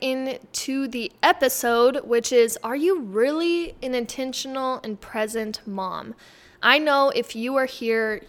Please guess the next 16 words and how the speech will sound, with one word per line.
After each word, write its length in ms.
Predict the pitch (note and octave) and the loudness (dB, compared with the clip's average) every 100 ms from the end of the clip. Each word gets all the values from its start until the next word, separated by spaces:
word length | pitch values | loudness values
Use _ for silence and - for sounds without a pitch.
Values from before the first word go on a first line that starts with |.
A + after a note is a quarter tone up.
| G3+ | -12
you 320 | G3+ B3+ D4 | -2 0 2
wanna 320 | B3 A#3 A#3+ | 0 0 -2
be 280 | A#3 A#3 A3+ | -6 -8 -6
an 100 | A3 | -6
intentional 720 | G#3 G3+ A3 G3+ G#3+ G3+ G3+ | -6 -6 -8 -8 -6 -6 -6
and 140 | G3+ G3 | -10 -10
present 340 | G3+ F#3+ F3+ | -8 -8 -10
mom. 320 | F3 - - G#3 _ _ _ _ _ | -12 -14 -14 -18 _ _ _ _ _
Most 280 | A#3+ D4 D#4+ | 6 6 6
of 80 | |
my 120 | E4 D#4+ | 0 4
audience 560 | A#3+ A#3 A#3 A#3 A#3 | 6 6 4 0 -4
is 200 | - G#3 | -4 -4
stay-at-home 520 | - - A#3 B3+ C#4+ | -2 0 0 2 -2
moms 580 | C4 G#3 G3+ G3+ G#3+ - - - - _ _ | 0 0 0 -2 -4 -8 -10 -20 -20 _ _
who 580 | B3+ A#3+ A#3 A#3 A#3 | -2 2 4 4 4